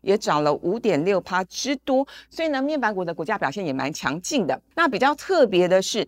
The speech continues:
那，呃，法人预估呢，今年啊，不管是友达跟群创，它的获利都有成长哦，大概是在一点六七跟一点二二之间。那，呃，我其实在节目里头曾经跟大家分享过，就是呢，我们看待面板股或者是景气循环股的话呢，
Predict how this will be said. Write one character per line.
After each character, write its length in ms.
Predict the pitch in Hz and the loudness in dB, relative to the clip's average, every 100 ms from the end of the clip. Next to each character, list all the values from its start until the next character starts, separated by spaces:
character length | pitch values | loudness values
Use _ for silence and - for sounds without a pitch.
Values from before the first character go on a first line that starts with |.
| - - | -8 -2
那， 160 | 262 | 2
呃， 340 | - 196 180 160 | 4 4 2 2
法 180 | 170 170 | 4 2
人 120 | 220 | 2
预 140 | 349 | -2
估 160 | 294 302 | -2 0
呢， 160 | 294 294 | 0 -2
今 320 | - 311 320 | -4 -4 0
年 180 | 240 196 | 0 2
啊， 80 | 180 | 2
不 120 | 240 | 2
管 160 | 190 | 0
是 140 | 180 226 | 0 2
友 200 | 170 139 | 2 4
达 220 | 160 160 | 2 2
跟 180 | 196 214 | 0 -2
群 220 | 214 175 | -4 -6
创， 160 | 175 208 | -4 -2
它 80 | 196 | -2
的 100 | 175 | -4
获 180 | 240 | -4
利 120 | 202 185 | -4 -2
都 140 | 208 | -2
有 120 | 170 | -2
成 300 | 139 - 151 | -4 -4 -2
长 220 | 175 151 | 0 2
哦， 120 | 143 147 - - | 2 0 -4 -4
大 120 | - | 0
概 120 | 233 | 0
是 180 | 220 240 | 0 -4
在 340 | - 226 196 | 0 2 2
一 140 | - 302 | 2 0
点 180 | 277 214 | 0 2
六 140 | 226 | 0
七 160 | 214 220 | -2 -2
跟 120 | 214 - | -2 -2
一 60 | 214 | -2
点 160 | 175 - | -2 0
二 140 | 220 - | 0 2
二 100 | 220 | -2
之 180 | - 254 | -2 -6
间。 320 | - 262 247 - - - | -4 0 0 -2 -16 -4
那， 320 | 285 269 226 | 2 4 4
呃， 200 | - 180 | 2 0
我 120 | 160 | -2
其 180 | 147 185 | -2 -6
实 60 | 196 | -4
在 160 | 247 214 | -2 -2
节 100 | 185 | -4
目 120 | 202 | -4
里 100 | 151 | -4
头 140 | 165 | -6
曾 200 | 143 165 | -6 -6
经 120 | 170 180 | -6 -6
跟 160 | 185 | -4
大 80 | 180 | -2
家 160 | 165 170 | -2 -2
分 220 | 175 185 | -6 -6
享 260 | - 120 135 | -6 -8 -6
过， 200 | 180 160 | -4 -2
就 120 | 196 | -4
是 180 | 180 196 | -6 -4
呢， 100 | 165 | -4
我 60 | |
们 100 | 135 147 | -4 -6
看 220 | 196 185 | -8 -4
待 160 | 180 | -2
面 240 | 165 214 190 | -2 -4 -4
板 220 | 165 156 | -4 -4
股 160 | 160 139 | -6 -6
或 160 | 196 | -4
者 100 | 147 | -4
是 140 | 143 180 | -6 -8
景 180 | 147 | -8
气 160 | 120 185 | -10 -10
循 180 | - 147 | -10 -8
环 220 | 160 160 | -6 -6
股 160 | 170 120 | -6 -6
的 100 | 147 | -6
话 240 | - 233 | -4 -2
呢， 140 | 185 | -4